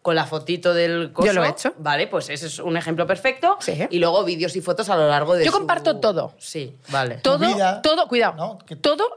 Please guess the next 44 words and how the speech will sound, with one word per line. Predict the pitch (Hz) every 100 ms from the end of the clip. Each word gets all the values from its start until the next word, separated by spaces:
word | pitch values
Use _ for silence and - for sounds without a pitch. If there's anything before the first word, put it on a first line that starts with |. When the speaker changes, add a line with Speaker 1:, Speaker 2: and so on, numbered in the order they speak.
| -
Speaker 2:
lo | 226 190
que | 170
a |
mí | 180
me | 214
apetece | 208 - 165 -
compartir. | 170 156 147 151 147
Porque | 202 185
es | 214
verdad | 240 240 180
que |
el | 156
día | 170 262
tiene | 220
veinticuatro | 160 147 156 185 220
horas | 226 254 208
y |
hay | 165
muchas | 185 220 202
cosas | 247 262
que | 185
yo | 180
no | 220
comparto. | 196 147 180 160 131
Speaker 3:
Hombre. | 131 131 -
Speaker 2:
Lo | 240
que |
pasa | 285 330
es |
que | 302
la | 226
gente | 285 294
tiende | 285 269
a |
generalizar | 262 240 233 240 233 277 269
que | 180
todo | 220
lo | 254
que | 254
subes | 247 262 254
es | 233
como | 226 208
que | 190
es | 190